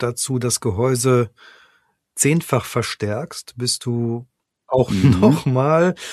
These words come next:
Speaker 1: äh, im, äh, Land der unbegrenzten Möglichkeiten so ungefähr. Du bist bei Esoterik. Ähm,
Speaker 2: Ja.
Speaker 1: Ich finde, die haben schon eine ikonische Gehäuseform geschaffen über die letzten Jahre und Jahrzehnte. Man erkennt sie sofort.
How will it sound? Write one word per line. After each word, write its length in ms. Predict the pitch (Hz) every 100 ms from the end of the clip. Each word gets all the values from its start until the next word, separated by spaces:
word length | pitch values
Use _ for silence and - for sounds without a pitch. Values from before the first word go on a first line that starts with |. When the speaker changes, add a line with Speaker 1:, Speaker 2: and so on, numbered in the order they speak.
| - - -
Speaker 1:
äh, 360 | 151 147 151 143
im, 420 | 151 143 139 135
äh, 80 | 143
Land 320 | 131 131 147
der 100 | 143
unbegrenzten 540 | 139 147 135 143 - 131
Möglichkeiten 560 | 143 143 123 139 135
so 80 | 131
ungefähr. 260 | 143 131 135
Du 400 | 127 123 123 127
bist 180 | 131 -
bei 100 | 135
Esoterik. 760 | 123 117 104 110 107 117 185 _ - - - - - - - - _ _ _ _ -
Ähm, 280 | 143 151 143
Speaker 2:
Ja. 160 | 117 101 147 - - _ _ -
Speaker 1:
Ich 140 | 123
finde, 480 | - 165 202 202 190
die 260 | 135 131 120
haben 220 | 139 160
schon 220 | - 170
eine 120 | 165
ikonische 600 | 143 139 147 151 147 -
Gehäuseform 840 | 120 107 113 120 147 - 160 165 170
geschaffen 520 | 160 147 151 165 147
über 180 | 139 139
die 80 |
letzten 480 | 131 135 - - 139
Jahre 420 | 127 123 135 131
und 160 | 131 123
Jahrzehnte. 560 | 113 101 - 104 104 185
Man 160 | 160
erkennt 360 | 113 104 113 113
sie 100 | 127
sofort. 500 | 131 131 156 190